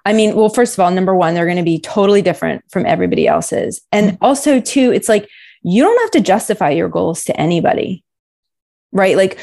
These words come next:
Speaker 1: so for my goals and for your goals, like, I don't have to worry about explaining them to you, or,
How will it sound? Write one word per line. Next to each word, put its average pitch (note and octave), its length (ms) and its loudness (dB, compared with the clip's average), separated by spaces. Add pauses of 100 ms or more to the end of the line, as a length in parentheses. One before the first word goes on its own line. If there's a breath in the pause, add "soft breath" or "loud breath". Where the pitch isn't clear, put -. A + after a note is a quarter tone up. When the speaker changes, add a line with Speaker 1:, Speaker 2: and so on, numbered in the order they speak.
(240 loud breath)
Speaker 1:
so B3+ 280 2
for - 420 -2
my A3 240 0
goals D#4+ 480 4
and G3+ 220 -2
for F#3 100 -4
your F#3+ 240 2
goals, B3 280 2
like, - 300 -2
I F3 140 0
don't C4 240 0
have G#3+ 320 -6
to G3 140 0
worry F3 300 2
about E3 380 -2 (800)
explaining G#3 520 -2
them A#3 160 0
to A#3+ 140 -4
you, A3+ 420 2
or, - 400 -4